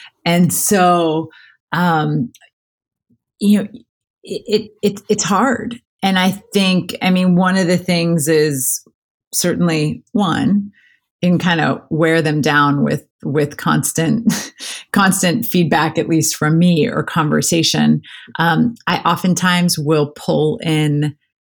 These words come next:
um, people that they trust and maybe even find more credible. I think that's one of the things when,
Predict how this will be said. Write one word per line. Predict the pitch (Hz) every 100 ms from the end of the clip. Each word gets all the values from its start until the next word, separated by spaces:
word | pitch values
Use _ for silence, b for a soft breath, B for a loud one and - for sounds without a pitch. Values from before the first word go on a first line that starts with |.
| _ _
um, | 151 151 147 143 139 - - -
people | 220 214
that | 202 196
they | 175 160
trust | - 156 226 - - b b b -
and | 175 170 170
maybe | 170 165
even | 165 165 165
find | 180 165 156
more | 147
credible. | 139 - 139 139 170 175 202 -
I | 175
think | 226 202
that's | 202 180
one | - 180
of | 160
the | 160
things | 165 160 151
when, | 151 151 143